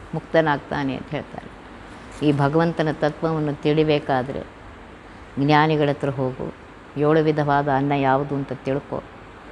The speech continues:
ಅದನ್ನು ಪರಮಾತ್ಮ ಹೇಗೆ ಮಾಡಿದ್ದಾನೆ,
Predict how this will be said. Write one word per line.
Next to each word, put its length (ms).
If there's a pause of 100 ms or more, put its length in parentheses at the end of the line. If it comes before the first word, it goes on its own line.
(640)
ಅದನ್ನು 320
ಪರಮಾತ್ಮ 480
ಹೇಗೆ 360
ಮಾಡಿದ್ದಾನೆ, 680